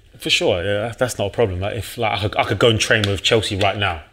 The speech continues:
and train with them and not look out of place. That's, that's, it's,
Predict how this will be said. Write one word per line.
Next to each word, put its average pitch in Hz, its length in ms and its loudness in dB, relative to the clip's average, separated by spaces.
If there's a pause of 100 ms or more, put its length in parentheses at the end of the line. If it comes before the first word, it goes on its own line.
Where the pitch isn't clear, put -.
and 87 160 -12
train 98 220 -4
with 87 100 -4
them 82 220 -8
and 92 160 -6
not 98 140 -4
look 98 220 -4
out 90 140 -2
of - 60 -16
place. 87 320 -6
That's, 117 140 -10
that's, - 280 -8 (460)
it's, - 240 -12